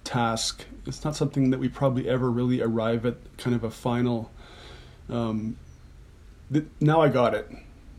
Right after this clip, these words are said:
Now, now, now I've got the, the, the, the method down. I don't think that's how it works. I think we're always, um, we're always growing and learning. You know, sometimes we might even regress, progress, um, in, in how we approach this book. Um,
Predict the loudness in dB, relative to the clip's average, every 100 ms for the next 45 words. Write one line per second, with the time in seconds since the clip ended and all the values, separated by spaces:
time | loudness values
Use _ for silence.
0 | -6 0 2 2 6 6 6 4 4 6
1 | 4 4 0 -2 -10 -14 -4 0 0 0
2 | 0 2 2 2 0 -2 0 -2 -4 -8
3 | -14 -10 -4 -2 0 0 0 -2 0 0
4 | 2 0 0 -6 -8 -2 -2 0 -2 2
5 | 4 4 4 0 -4 -10 -14 -16 -16 -18
6 | -16 -6 -2 0 0 0 -4 -12 -8 -2
7 | 2 2 0 0 4 4 4 4 2 2
8 | 2 4 4 4 4 2 0 -2 -2 0
9 | -2 -2 0 2 2 2 4 4 6 6
10 | 6 6 6 6 4 0 2 4 6 6
11 | 6 -2 -2 0 4 4 4 2 2 2
12 | 2 4 4 2 2 0 0 -2 -2 0
13 | 0 0 -2 0 4 4 4